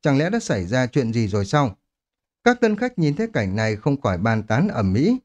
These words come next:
Dưới cái nhìn chăm chú của tất cả mọi người, lão thái gia Tiêu Diễn vẫn không chút biểu cảm, chậm rãi bước lên lễ đài đã được dựng sẵn.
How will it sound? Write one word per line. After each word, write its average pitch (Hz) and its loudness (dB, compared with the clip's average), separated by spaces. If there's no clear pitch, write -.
Dưới 196 4
cái 240 0
nhìn 156 0
chăm 208 -2
chú 196 -2
của 202 0
tất - -4
cả 120 0
mọi 113 0
người, 110 0
lão 135 2
thái 147 -2
gia 120 0
Tiêu 113 -2
Diễn 131 0
vẫn 156 0
không 120 -2
chút 220 -4
biểu 110 2
cảm, 92 -2
chậm 165 2
rãi 160 0
bước 240 -2
lên 202 0
lễ 214 -2
đài 110 -2
đã 110 -4
được 117 -4
dựng 117 -2
sẵn. 175 0